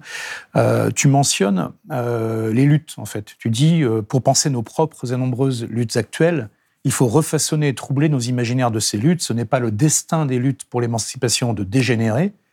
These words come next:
et ce n'est peut-être d'ailleurs pas en ces termes qu'il convient de regarder et lire ces luttes. » Alors là, il y a un travail effectivement qui est autour de la malédiction de l'émancipation,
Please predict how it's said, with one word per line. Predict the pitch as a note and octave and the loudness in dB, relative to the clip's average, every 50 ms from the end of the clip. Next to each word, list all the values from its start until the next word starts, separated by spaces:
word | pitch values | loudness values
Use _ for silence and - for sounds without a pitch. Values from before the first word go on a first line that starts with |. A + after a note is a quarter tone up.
| _ _ _ _ _ - | _ _ _ _ _ -4
et | |
ce | D#3 - | 0 0
n'est | B2+ | 0
peut-être | A2 - - B2 A2 | -2 0 0 0 2
d'ailleurs | A2 B2 A2+ - | 2 2 0 2
pas | - C#3+ | 0 0
en | B2+ | 0
ces | - B2 | 0 0
termes | A#2 C#3+ C#3+ C3+ | 0 0 0 0
qu'il | - A#2 | -2 -4
convient | A2 B2 C3+ C#3 | -2 0 0 0
de | C3 | 0
regarder | A#2+ A#2 A2+ A2+ B2+ B2 | 2 2 2 2 2 2
et | |
lire | A#2+ A#2+ G#2 - | 2 0 0 0
ces | - - | 0 0
luttes. » | G#2+ A2 G#2+ - - - - - - - - - | 0 -2 -2 -4 -8 -16 -20 -20 -20 -20 -4 -2
Alors | A2+ A#2 | 0 2
là, | C3+ C#3 | 4 2
il | C#3 | 2
y | C3 | 2
a | A#2+ | 0
un | A#2 | -2
travail | A#2 - C3 B2+ C3+ C3 A#2+ | 0 -2 0 0 2 0 0
effectivement | A2+ - A2+ - - C#3 B2 A2+ | -2 -4 -6 -2 0 0 0 2
qui | - | 0
est | A2 | -2
autour | - A#2 A#2 | 0 0 0
de | A2+ | 2
la | A2+ | 2
malédiction | A#2+ B2+ B2 C3+ A#2+ C#3 C3 - - - D3 C#3 | 2 2 2 2 2 0 0 -2 -2 0 0 0
de | B2 A2+ | 0 0
l'émancipation, | G#2 A2 G#2+ A2 A#2 A#2 A2+ - - - - A#2 G#2+ - - C#3 C3 | -2 -2 -4 -2 -2 -2 0 -2 -2 -2 -2 -2 -2 0 0 0 0